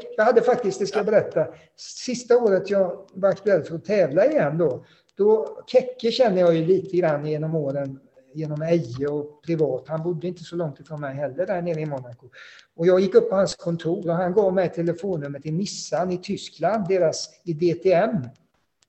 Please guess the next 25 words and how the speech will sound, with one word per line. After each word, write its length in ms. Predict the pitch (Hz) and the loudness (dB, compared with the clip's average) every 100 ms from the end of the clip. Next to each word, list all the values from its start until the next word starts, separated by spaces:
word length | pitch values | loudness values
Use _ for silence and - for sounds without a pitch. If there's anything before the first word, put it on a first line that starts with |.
| _ | _
Han 140 | - 170 | -8 -2
sa, 160 | 190 180 | 0 2
"Du, 340 | 180 175 - 175 190 | 2 0 -8 -14 -6
ring 340 | 220 247 233 - - - | -2 0 0 -4 -10 -8
stallchefen 680 | - 208 - 151 143 208 220 | 2 2 2 -2 -2 -2 0
här. 240 | 151 - - _ _ | 0 -4 -14 _ _
Han 160 | - 196 | -6 -4
vill 160 | 190 | 0
att 100 | 185 | 0
du 80 | 185 | 0
ska 180 | 165 165 | -4 -2
köra 480 | 185 185 139 196 196 - _ _ _ _ | 2 2 2 0 -4 -14 _ _ _ _
för 100 | 202 | -4
dem." 200 | 139 113 - _ _ _ _ | -4 -6 -12 _ _ _ _
Och 60 | 175 | 2
jag 140 | 175 | 4
ringde 300 | 220 175 160 | 4 2 0
inte 180 | 214 190 | 2 2
ens. 320 | 139 - - - _ _ _ _ | 0 -4 -14 -18 _ _ _ _
Jag 80 | 147 | -6
var 100 | 180 | -4
inte 140 | 190 175 | -4 -4
sugen. 480 | 196 175 127 160 165 _ _ _ _ _ _ _ _ _ _ - | -2 -2 -2 -8 -12 _ _ _ _ _ _ _ _ _ _ -12
Så 80 | 180 | -6
det, 240 | 170 180 | -2 -4